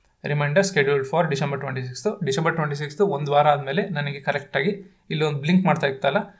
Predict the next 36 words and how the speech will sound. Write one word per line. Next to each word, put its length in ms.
ಅದೇ 200
ಥರ 220
ನನಗೆ 220
alert 260
ಕೊಡುತ್ತೆ. 260
ಈ 120
ರೀತಿಯಲ್ಲಿ 340
ನಮಗೆ 180
ಇದು 180
attributes 440
ತುಂಬ 120
ಸಹಾಯ 240
ಆಗುತ್ತೆ 280
ಅಷ್ಟೇ. 140
So, 120
ಈ 80
ಥರ 80
ನಿಮಗೆ 220
ಎಷ್ಟು 200
reminders 420
ಬೇಕಾದ್ರೆ 320
ಕೊಡ್ಬೋದು. 260
For 140
example, 340
ಇಲ್ಲೇ 160
ನೀವು 180
right 160
click 200
ಮಾಡಿ 220
ಇನ್ನೊಂದು 280
ಹೊಸ 100
attribute 320
ಮಾಡಿ. 160
ಆ 80
ಥರ 80
ನಿಮಗೆ, 240